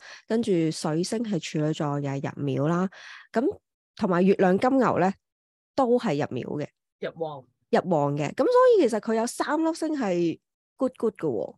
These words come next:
Speaker 2: good good 喎，喂，唔容易喎，其實，喂，老老實實，
Speaker 1: <laughs> 老老實實。
Speaker 2: 大家都唔好以為七粒星，
Speaker 1: 老老實實。
Speaker 2: 七粒星總有一粒星中啊，未必嘅，
Speaker 1: 係啊，真係未必。
Speaker 2: 有啲人，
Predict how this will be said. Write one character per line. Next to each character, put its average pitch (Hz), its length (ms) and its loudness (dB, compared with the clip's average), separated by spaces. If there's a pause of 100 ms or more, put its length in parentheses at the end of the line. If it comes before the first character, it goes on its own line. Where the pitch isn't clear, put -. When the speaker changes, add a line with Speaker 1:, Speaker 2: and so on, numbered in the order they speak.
(120)
Speaker 2:
good 262 180 -2
good 269 160 0
喎， 202 180 0
喂， 247 140 8
唔 175 160 -2
容 175 260 4
易 190 160 0
喎， 202 140 4
其 180 140 -2
實， 165 320 -4
喂， 254 160 0
老 202 120 0
老 247 120 2
實 233 200 2
實， 202 60 2
Speaker 1:
<laughs> - 0 -
老 208 60 6
老 - 20 -2
實 - 40 -4 (300)
實。 262 40 2
Speaker 2:
大 190 140 6
家 196 180 8
都 - 220 6
唔 214 40 8
好 254 80 8
以 277 180 0
為 285 80 6
七 240 140 8
粒 - 20 10
星， - 0 -
Speaker 1:
老 247 80 8
老 247 80 8
實 247 260 6
實。 370 600 -2
Speaker 2:
七 381 80 -4
粒 403 200 2
星 381 220 -4
總 285 220 -2
有 349 100 0
一 269 100 -2
粒 285 200 -2
星 262 260 -10
中 185 240 -2
啊， 170 40 -6
未 151 300 -4
必 170 100 -2
嘅， 175 40 6
Speaker 1:
係 175 120 0
啊， 170 40 0
真 220 180 4
係 - 20 4
未 175 260 4
必。 190 80 4
Speaker 2:
有 190 80 6
啲 254 160 -2
人， 247 100 0